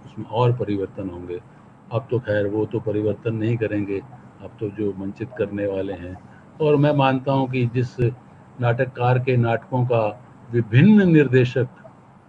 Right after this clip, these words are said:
अ, मंचित करते हैं, मंचन करते हैं अलग-अलग तरह से, वो नाटक फिर जमता है, वो नाटक रहता है। और जिस नाटककार का एक ने मंचन किया और बस वहीं ख़त्म हो गया।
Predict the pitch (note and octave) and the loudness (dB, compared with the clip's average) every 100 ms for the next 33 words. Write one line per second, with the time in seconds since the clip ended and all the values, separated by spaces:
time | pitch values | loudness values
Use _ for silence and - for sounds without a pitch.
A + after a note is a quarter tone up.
0 | - _ _ _ - A2+ G#2+ G#2 G#2+ A2+ | -20 _ _ _ -20 -10 -4 -2 -2 -2
1 | B2 - A#2+ G#2+ - G2+ G2+ G#2+ A2+ G#2+ | -8 -8 -6 -6 -6 -4 -2 -4 -6 -4
2 | F#2+ - G#2 G2 G#2+ A2+ G#2+ G2 - F#2+ | -6 -6 -8 -4 -2 0 -2 -4 -6 -4
3 | F2+ E2 B2 B2+ - - - - - F3+ | -6 -6 -8 -8 -16 -20 -20 -16 2 4
4 | E3 B2+ - B2+ A#2+ A2 A#2 - - - | 6 2 -6 -6 -4 -2 -4 -6 -20 -8
5 | A#2 G#2+ - - - G#2 G2+ F2+ E2 E2+ | -8 -8 -16 -20 -20 -8 -4 -2 -4 -14
6 | - - A2 G2+ G2+ A2 - E2+ D#2 - | -14 -8 -4 -4 -4 -8 -6 -8 -6 -12
7 | D#2+ - - - - - - - A#2+ A2+ | -12 -18 -20 -20 -20 -20 -20 0 2 4
8 | B2+ B2+ C3+ B2 C3+ - C3 B2+ B2 - | 2 2 0 0 -2 2 2 2 0 -6
9 | - - - - - B2+ B2+ B2 A#2+ B2 | -20 -20 -20 -10 2 4 6 6 4 2
10 | - - - C#3 C#3+ C#3 B2+ C3 B2 B2 | -8 -20 -10 0 0 4 2 6 6 4
11 | C3 B2 A#2+ A#2+ A#2 A#2 A2+ - - G2+ | 4 0 2 4 4 2 0 -2 -10 -4
12 | A2 A2 G2+ A#2 G2+ F#2 F#2+ | -2 -4 -8 -6 -6 -6 -6